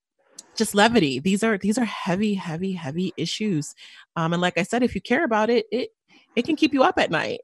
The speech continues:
Uh, and so that's, that's what I'll say. Um, reach out to us at Diversity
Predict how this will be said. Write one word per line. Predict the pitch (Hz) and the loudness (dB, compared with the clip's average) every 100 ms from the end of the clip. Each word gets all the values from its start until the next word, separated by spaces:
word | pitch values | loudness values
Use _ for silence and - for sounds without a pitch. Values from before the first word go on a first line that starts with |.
| - | -4
Uh, | 175 165 156 156 156 | 0 2 2 2 0
and | - 190 | -2 -2
so | - 202 190 - | 0 2 2 -2
that's, | 180 214 - - | -4 -4 -6 -4
that's | 202 214 | -2 0
what | 202 | 0
I'll | 185 | 0
say. | - 190 143 170 | 0 -2 -2 -4
Um, | - 165 156 151 | 0 2 2 0
reach | 175 - | -2 0
out | 175 | 0
to | - 180 | 2 0
us | 185 | -2
at | - | -6
Diversity | 170 170 - 185 | -4 -4 -2 -6